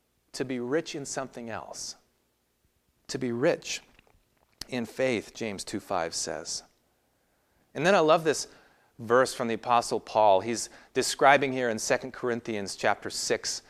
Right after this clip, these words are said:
verse ten. He's talking about all the difficult things that he has to go through in life. And he says, "As sorrowful," they had a lot of sorrows, a lot of suffering in their missionary experiences.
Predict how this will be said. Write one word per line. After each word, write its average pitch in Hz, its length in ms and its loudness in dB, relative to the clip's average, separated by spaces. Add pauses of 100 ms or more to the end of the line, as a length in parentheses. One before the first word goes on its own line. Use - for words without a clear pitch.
(220)
verse 101 280 -2
ten. 104 300 -4
He's 104 160 -6
talking 165 400 0
about 147 200 6
all 139 200 10
the 170 80 0
difficult 143 420 -2
things 131 340 -6
that 117 100 -4
he 120 120 -8
has 113 220 -2
to - 100 -12
go 107 240 0
through 95 380 -6 (380)
in 131 220 -4
life. 104 500 0 (760)
And 135 120 0
he 151 100 0
says, 156 320 4
"As 143 260 4
sorrowful," 190 760 4 (640)
they 139 100 4
had 170 140 8
a 147 40 8
lot 147 180 8
of 135 60 0
sorrows, 123 480 2
a 107 40 0
lot 131 140 4
of 131 80 0
suffering 110 540 0 (440)
in 113 160 -4
their 104 120 0
missionary 104 540 -4
experiences. 95 760 -8